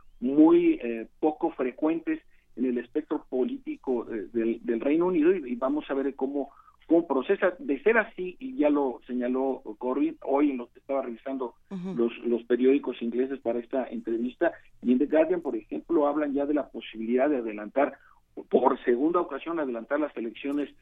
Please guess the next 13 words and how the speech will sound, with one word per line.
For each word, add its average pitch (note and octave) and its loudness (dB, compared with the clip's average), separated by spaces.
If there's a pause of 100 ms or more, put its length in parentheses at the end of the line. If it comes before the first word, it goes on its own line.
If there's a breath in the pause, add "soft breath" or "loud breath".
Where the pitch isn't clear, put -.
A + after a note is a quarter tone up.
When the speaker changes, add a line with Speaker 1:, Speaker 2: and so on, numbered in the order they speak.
(140)
Speaker 2:
Así B2+ 0
Speaker 1:
eh, A2 2
Speaker 2:
es. G2+ -4
Speaker 1:
eh, A2+ -6 (120)
generales, C3 2
porque B2+ -4 (220 loud breath)
hay C3 -4
que E3+ -6
recordar, D3+ 0
eh, A#2 -10
que, A2+ -6
que, G#2+ -10
que, - -10